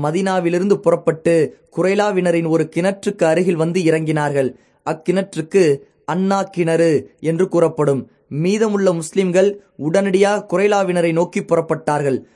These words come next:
வழியில் அஸ்ர் தொழுகையின் நேரம் வந்தவுடன், அஸ்ர் தொழுகையின் நேரம் தவறுவதற்குள் வழியிலேயே தொழுது விடுவதா அல்லது நேரம் தவறினாலும் குறைலா சென்று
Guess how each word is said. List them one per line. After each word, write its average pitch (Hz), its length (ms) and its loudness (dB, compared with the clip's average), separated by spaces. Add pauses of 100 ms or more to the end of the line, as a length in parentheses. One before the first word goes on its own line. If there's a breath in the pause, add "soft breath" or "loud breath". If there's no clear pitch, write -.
(120)
வழியில் 175 680 2 (140 soft breath)
அஸ்ர் 208 380 -2
தொழுகையின் 185 420 2
நேரம் 175 300 0
வந்தவுடன், 165 640 0 (180 soft breath)
அஸ்ர் 202 360 0
தொழுகையின் 180 460 2
நேரம் 180 340 0
தவறுவதற்குள் 170 840 0 (200 loud breath)
வழியிலேயே 196 600 2
தொழுது 190 400 0
விடுவதா 170 400 2 (240 loud breath)
அல்லது 175 280 0
நேரம் 185 440 0
தவறினாலும் 196 720 0 (260 loud breath)
குறைலா 202 300 2
சென்று 185 380 0